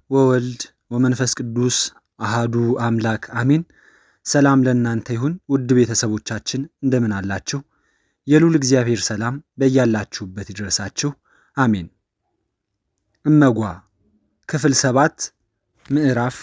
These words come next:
ዘጠኝ። ከደብረ አሮን እንደተመለስኩ በአስር-፣ በስራ ተወጥሬ ሰነበትኩ።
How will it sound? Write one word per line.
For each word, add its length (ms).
ዘጠኝ። 360
ከደብረ 360
አሮን 260
እንደተመለስኩ 760
በአስር-፣ 460
በስራ 360
ተወጥሬ 540
ሰነበትኩ። 560